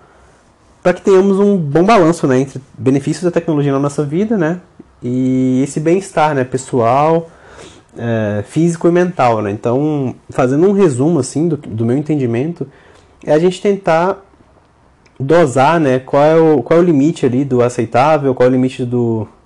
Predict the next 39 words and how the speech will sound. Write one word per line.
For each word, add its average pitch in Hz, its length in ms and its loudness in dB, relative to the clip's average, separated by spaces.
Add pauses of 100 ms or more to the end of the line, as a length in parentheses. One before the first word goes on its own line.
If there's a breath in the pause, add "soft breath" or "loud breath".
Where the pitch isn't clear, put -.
(120)
do 117 100 -10
que - 140 -4
me 120 80 -2
cansa, 143 680 -4 (420 loud breath)
o 127 100 0
limite 135 240 2
do 139 100 -8
que 139 140 -4
me 131 160 -2 (320)
traz 139 380 2
boas 131 400 0
coisas, 139 440 -2
do, 120 280 -8
do 123 80 -18
que - 160 -8
não 131 120 -2
traz 131 320 0
boas 117 300 -4
coisas. 123 640 -6 (480 soft breath)
Então, 117 500 -2
é - 80 -10
muito 123 200 -4
comum 139 280 -2
a - 20 0
gente 139 180 -4
ter 135 80 -4
uma 127 120 0
relação 123 360 -2
muito, 127 400 -2
muito 123 540 -4
afetiva, 135 640 -4
né, 107 100 -2
com 110 140 -6
rede 113 240 -6
social, 110 600 -2
com 104 180 -8
aplicativos 113 500 -8
de 113 80 -6
mensagem, 113 800 -4